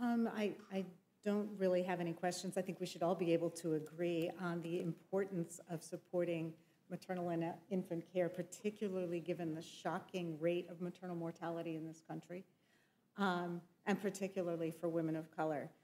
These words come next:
But that's not what this bill does. This bill tries to block a federal regulation of these pregnancy centers,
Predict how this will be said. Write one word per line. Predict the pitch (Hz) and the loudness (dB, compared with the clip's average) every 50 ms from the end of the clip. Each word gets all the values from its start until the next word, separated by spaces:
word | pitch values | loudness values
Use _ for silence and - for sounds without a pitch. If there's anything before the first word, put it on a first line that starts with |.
| _ _ _ _ _ _ | _ _ _ _ _ _
But | - 202 170 - - - - - | 4 4 4 4 0 -6 -6 -4
that's | 214 202 - - - - | -4 -4 -4 -8 -6 -2
not | 220 220 226 - | 0 0 0 0
what | 214 196 196 196 | 0 -2 0 0
this | 196 185 180 - | -2 -2 -2 -2
bill | - 180 175 165 165 160 156 - | 0 2 2 2 2 0 0 0
does. | 180 196 240 226 - - - - - - _ _ - - - | 2 2 2 2 0 -4 -10 -14 -16 -18 _ _ -20 -6 0
This | - 202 240 269 - - - - - | 2 4 4 4 0 -4 -8 -6 -2
bill | - 208 190 180 175 175 180 175 - - | 2 2 4 4 2 0 -2 -4 -4 -2
tries | 196 175 175 175 165 - - - - | 0 0 0 0 -4 -6 -10 -16 -14
to | - 180 160 - _ _ _ | -14 -14 -14 -14 _ _ _
block | 160 156 175 190 220 202 139 131 - - - - - - _ _ _ _ _ _ _ _ | -2 0 0 2 2 0 -2 -4 -6 -12 -18 -20 -20 -20 _ _ _ _ _ _ _ _
a | 190 175 170 160 165 - - - _ _ - _ _ - - - | 4 4 4 4 0 -6 -12 -20 _ _ -20 _ _ -20 -4 2
federal | - 196 202 226 233 247 254 254 233 | 4 4 4 4 4 4 4 4 4
regulation | 202 214 208 208 185 220 214 196 185 180 185 180 - - 165 170 | 4 2 2 4 2 2 4 4 4 4 2 0 -4 -4 -4 -6
of | 165 160 - | -6 -4 -2
these | 175 170 170 170 170 - - _ - | 0 0 0 -2 -4 -10 -16 _ -2
pregnancy | - 208 220 220 220 196 185 190 - 160 151 | 0 2 4 4 4 4 2 0 -2 -4 -6
centers, | - - - 165 160 156 - 160 147 135 - - - | -6 -4 -2 -2 -2 -2 -2 -2 -4 -4 -4 -8 -14